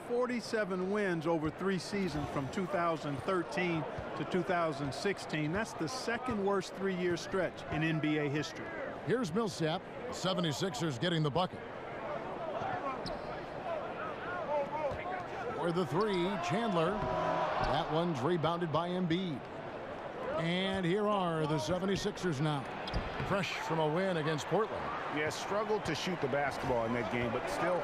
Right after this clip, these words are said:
Speaker 3: found a way, if you will. I mean, they had to pick up the slack in a lot of other areas, and they did.
Speaker 1: And, Greg, you know, not too many teams are gonna win shooting that poorly from the floor.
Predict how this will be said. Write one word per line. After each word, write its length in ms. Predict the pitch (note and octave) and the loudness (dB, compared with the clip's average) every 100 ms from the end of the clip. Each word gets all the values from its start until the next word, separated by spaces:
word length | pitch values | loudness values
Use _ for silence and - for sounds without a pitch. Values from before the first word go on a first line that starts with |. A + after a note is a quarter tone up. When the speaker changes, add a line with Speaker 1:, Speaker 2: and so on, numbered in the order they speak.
| - | 0
Speaker 3:
found 320 | D#3+ C#3 D3+ D3 - C#3 | 2 2 0 -2 -2 2
a 100 | B2+ A#2+ | 2 4
way, 200 | C3+ G2+ - | 2 0 -2
if 180 | B2+ A2+ | 0 2
you 140 | B2 | 2
will. 120 | B2 G#2+ | 2 2
I 80 | |
mean, 120 | A2 A2+ | 2 2
they 100 | B2 | 0
had 120 | C#3 | 0
to 60 | |
pick 200 | B2+ D3 | -2 -2
up 140 | E3 - | 0 -2
the 60 | C3+ | -2
slack 400 | - C#3 B2 A#2 - - - | 0 2 4 2 2 2 2
in 80 | B2+ | 2
a 60 | A#2 | 2
lot 280 | A#2 C#3+ F#3 | 2 2 2
of 100 | D#3 | 2
other 160 | D#3 | 2
areas, 560 | C3+ C3+ C3+ A#2 G#2+ F2+ - - - - | 2 2 2 2 2 0 0 0 0 0
and 160 | B2+ | 2
they 120 | B2 A#2 | 2 2
did. 180 | C3 - - - - | 0 0 0 0 2
Speaker 1:
And, 120 | G3+ | 2
Greg, 240 | G3 B3 A#3 | 2 2 2
you 80 | C#4+ | 2
know, 180 | B3+ G3 | 2 2
not 240 | A#3 A#3 | 2 0
too 100 | B3 | 2
many 240 | A3 G#3+ F#3 - | 2 2 0 0
teams 380 | A3 G3+ F3+ | 2 2 2
are 60 | E3 | 0
gonna 440 | D3+ E3+ D#3 D3 | 0 0 0 0
win 280 | F#3+ G3 E3 - | 0 2 0 -2
shooting 300 | - G3 E3+ E3+ | -2 0 0 0
that 240 | E3+ - | 0 0
poorly 280 | G3 F#3+ E3+ | 2 2 2
from 260 | E3 F3 D#3+ | 0 0 0
the 80 | C#3+ | -2
floor. 380 | A3+ A3+ D#3+ | 2 2 2